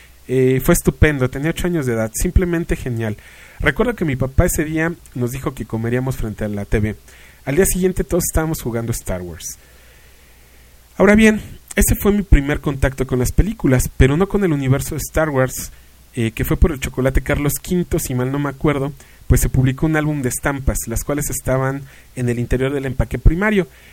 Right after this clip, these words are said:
Este álbum fue el del regreso del Jedi. Eh, todavía no las nombraban por episodios. No, de hecho no. Lo de los episodios ya fue hasta la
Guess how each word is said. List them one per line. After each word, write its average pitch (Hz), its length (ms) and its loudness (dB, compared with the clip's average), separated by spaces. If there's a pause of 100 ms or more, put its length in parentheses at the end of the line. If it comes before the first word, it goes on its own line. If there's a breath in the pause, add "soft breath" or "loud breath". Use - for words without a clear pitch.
Este 185 240 0
álbum 196 160 2
fue 180 400 2
el 131 120 -2
del 120 140 0
regreso 123 360 -2
del 139 140 -4
Jedi. 175 300 0 (640 loud breath)
Eh, 123 140 0
todavía 156 280 2
no 151 100 0
las 147 140 -4
nombraban 117 300 -2
por 101 160 0
episodios. 92 640 -8
No, 143 120 -6
de 151 100 -4
hecho 139 200 -10
no. 113 160 -6 (140)
Lo 123 160 -4
de 135 80 -4
los 135 160 -6
episodios 190 440 -2 (140)
ya 147 160 -2
fue 147 160 -4
hasta 139 280 -6
la 101 360 -6